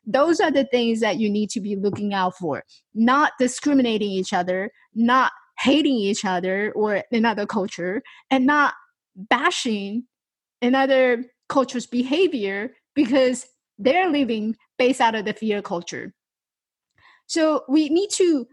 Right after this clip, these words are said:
get together and, and really focusing on what is it that we can do together to, to get through this. This is a crisis, a worldwide crisis. It's happening everywhere, and it's happening everywhere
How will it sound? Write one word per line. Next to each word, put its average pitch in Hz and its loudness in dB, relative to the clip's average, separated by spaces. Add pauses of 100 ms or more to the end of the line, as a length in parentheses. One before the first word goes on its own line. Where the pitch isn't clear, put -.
(160)
get 302 0
together 202 -2
and, 240 0
and 247 0
really 320 4
focusing 269 0
on 208 -2
what 262 2
is 339 2
it 330 2
that 254 2
we 247 0
can 240 0
do 240 -2
together 226 0 (100)
to, 214 -2
to 220 -4
get 247 -2
through 330 2
this. 175 -4 (280)
This 285 2
is 320 0
a 302 0
crisis, 262 -2
a 202 -2
worldwide 269 2
crisis. 247 0
It's 196 -6
happening 247 2
everywhere, 226 0 (280)
and 254 4
it's 240 0
happening 269 2
everywhere 220 0